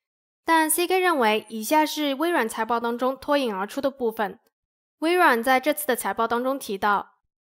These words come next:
Dynamics三六五正在帮助用户提供供应链方面的分析，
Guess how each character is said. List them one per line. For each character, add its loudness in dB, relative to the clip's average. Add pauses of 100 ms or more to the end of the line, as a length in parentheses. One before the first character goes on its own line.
Dynamics 0
三 0
六 0
五 -4
正 -4
在 2
帮 0
助 -2
用 0
户 -4
提 -10
供 2
供 -2
应 -4
链 0
方 0
面 -2
的 -2
分 -2
析， -6